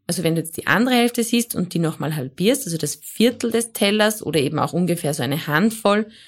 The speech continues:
solltest du in Form von Eiweiß zu dir nehmen. Optimalerweise, wie wir schon gehört haben, pflanzliches Eiweiß bevorzugen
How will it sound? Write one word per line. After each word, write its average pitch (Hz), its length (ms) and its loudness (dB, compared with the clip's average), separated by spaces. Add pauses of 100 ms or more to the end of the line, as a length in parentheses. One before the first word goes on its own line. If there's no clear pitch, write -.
(220)
solltest 220 560 2
du - 20 -6
in 165 140 0
Form 151 320 -4
von - 220 -8 (120)
Eiweiß 110 420 -2
zu 208 140 -4
dir 208 160 2
nehmen. 240 420 0
Optimalerweise, 170 840 0
wie - 20 -6
wir 165 80 0
schon 160 160 0
gehört 156 420 -2
haben, 147 340 -4 (520)
pflanzliches 226 840 0
Eiweiß 180 560 2
bevorzugen 175 960 0